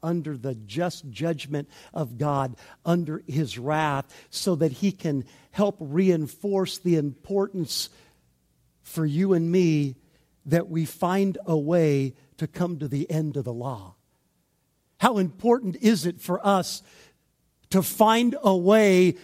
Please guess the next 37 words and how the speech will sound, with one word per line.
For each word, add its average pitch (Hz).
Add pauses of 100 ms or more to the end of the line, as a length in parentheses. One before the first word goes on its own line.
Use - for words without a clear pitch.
(200)
to 208
come 233
to 226
the 190
end 233
of 175
the 190
law, 185 (300)
so 240
that, 208
meaning 214 (180)
that 196
it 233
will 214
not 202
condemn 208
us 190 (240)
anymore, 202 (240)
because 190
it -
can 202
never 233
be 185
by 170
our 170
actions, 180
because 151 (160)
how 185
many 190
of 143
us 139 (160)
have -
perfectly 160
always 147
fulfilled 135 (840)
the 139
truth, 139